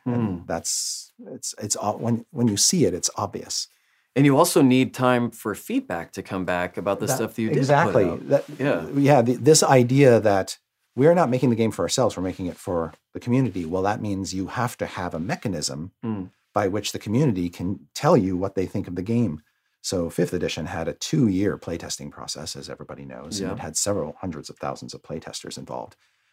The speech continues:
Speaker 1: That was key. We could not have done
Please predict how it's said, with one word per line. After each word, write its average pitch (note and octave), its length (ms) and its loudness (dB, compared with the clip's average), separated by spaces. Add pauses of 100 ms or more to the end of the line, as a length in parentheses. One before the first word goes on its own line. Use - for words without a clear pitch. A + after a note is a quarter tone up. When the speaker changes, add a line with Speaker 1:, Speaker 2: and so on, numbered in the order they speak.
(760)
Speaker 1:
That A#2+ 320 2
was E2+ 320 -4
key. A2+ 520 -6 (640)
We G2+ 200 -6
could C3 200 0
not A2+ 220 4
have E2+ 300 -8
done G2 440 -2